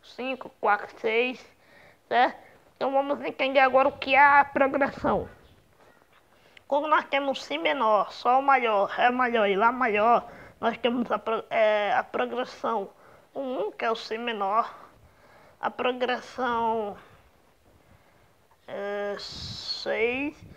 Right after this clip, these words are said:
que é o Sol, certo? A progressão, é, progressão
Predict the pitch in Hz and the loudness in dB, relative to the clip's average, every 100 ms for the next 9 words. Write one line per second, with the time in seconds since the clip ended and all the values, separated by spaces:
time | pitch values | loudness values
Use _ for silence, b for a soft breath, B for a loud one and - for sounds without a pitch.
0 | B B B - 208 208 - 220 202 220 | B B B -10 -8 -6 -6 -2 0 0
1 | 262 - B B B B - - - - | -4 -8 B B B B -20 -20 -20 -20
2 | _ _ _ _ _ - 226 - - - | _ _ _ _ _ -6 -4 -6 -10 -10
3 | - 226 233 226 233 - - 233 226 220 | -8 -6 -6 -4 -6 -8 -6 -4 -2 -2
4 | 208 185 - - _ _ _ _ _ _ | -2 -6 -12 -20 _ _ _ _ _ _
5 | _ _ _ _ _ _ - 214 208 208 | _ _ _ _ _ _ -8 -6 -2 -2
6 | 202 202 202 202 196 185 180 B B B | 0 0 0 -2 -4 -8 -12 B B B
7 | B B _ _ _ _ _ _ _ _ | B B _ _ _ _ _ _ _ _
8 | _ - - - - - - - - - | _ -20 -20 -20 -18 -18 -18 -20 -20 -20
9 | - _ _ _ _ _ - 226 220 214 | -20 _ _ _ _ _ -8 -6 -6 -4
10 | 214 - - 220 214 208 | -6 -6 -10 -6 -4 -4